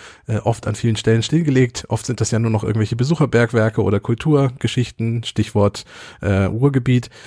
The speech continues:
Ähm, das wäre das erste Mal seit Jahrzehnten, dass da wirklich was passiert. Und wenn ihr jetzt das Thema Lithium in den Nachrichten hört, rund um zum Beispiel Sachsen-Anhalt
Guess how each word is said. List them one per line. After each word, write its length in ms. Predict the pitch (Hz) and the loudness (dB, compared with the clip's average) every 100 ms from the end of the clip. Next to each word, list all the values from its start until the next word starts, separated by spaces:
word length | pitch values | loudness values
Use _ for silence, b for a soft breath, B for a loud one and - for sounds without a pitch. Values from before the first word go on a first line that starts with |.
| B B - | B B -2
Ähm, 280 | 104 101 | 0 0
das 180 | 98 98 | 0 0
wäre 160 | 104 107 | 0 0
das 140 | 101 | -2
erste 240 | 110 - 95 | -4 -6 -4
Mal 120 | 95 | -2
seit 280 | 95 95 - | -2 -4 -6
Jahrzehnten, 360 | - 98 90 | -6 -6 -6
dass 120 | 95 | -8
da 120 | - 90 | -8 -8
wirklich 220 | 92 - | -6 -6
was 120 | 92 | -6
passiert. 480 | - 101 - 147 160 | -4 -4 0 0 0
Und 440 | - 190 220 - | 2 2 2 -2
wenn 140 | 131 143 | 0 2
ihr 80 | |
jetzt 200 | 131 127 | 0 -2
das 120 | - - | -4 -2
Thema 260 | 123 117 | -2 0
Lithium 460 | 117 156 - 139 120 | 0 -2 -2 0 0
in 80 | 110 | 0
den 80 | |
Nachrichten 520 | 107 98 113 - 95 107 | 0 0 -2 -4 -4 2
hört, 380 | 208 156 - | 2 2 0
rund 340 | 92 98 98 - | -4 -2 -2 -4
um 160 | 85 | -8
zum 140 | 82 85 | -8 -8
Beispiel 220 | 85 - | -8 -6
Sachsen-Anhalt 680 | 85 - 107 175 147 127 | -8 -6 0 2 4 2